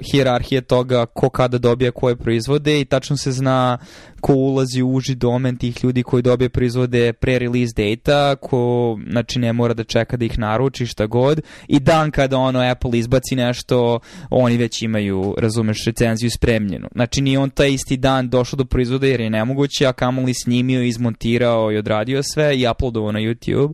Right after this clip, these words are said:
nego jednostavno ima taj proizvod nedeljama. Tako da, a, jako brzo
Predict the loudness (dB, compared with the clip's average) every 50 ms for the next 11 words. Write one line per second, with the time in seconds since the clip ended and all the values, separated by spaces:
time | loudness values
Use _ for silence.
0 | -6 -18 -20 -20 -18 -18 -14 -6 0 0 2 2 2 2 2 0 -2 -4 -2 -2
1 | -2 -2 -2 -2 -2 -2 -2 -4 -2 -4 -4 -4 -4 -4 -4 -4 -4 -4 -4 -4
2 | -4 -4 -4 -4 -6 -6 -2 -4 -4 -2 -2 -2 0 0 0 0 -2 -6 -12 -20
3 | -20 -20 -20 -18 -10 -4 0 0 2 2 0 0 0 2 2 4 4 2 2 0
4 | -2 0 2 2 2 2 0 0 -2